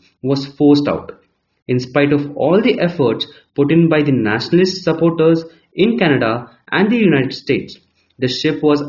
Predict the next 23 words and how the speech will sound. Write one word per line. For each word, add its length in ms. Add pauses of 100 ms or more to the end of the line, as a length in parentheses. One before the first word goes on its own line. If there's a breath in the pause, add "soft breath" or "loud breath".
asked 420 (160)
to 60
leave 480
without 420
deboarding. 580 (840)
Before 340
it 140
could 160
reach 440
Yokohama, 760
Japan, 540 (420)
World 340
War 200
One 380 (180 loud breath)
had 200
already 340
begun, 600 (400 soft breath)
and 380 (160 soft breath)
the 80
British 440
government 540 (480 soft breath)
passed 440
orders 480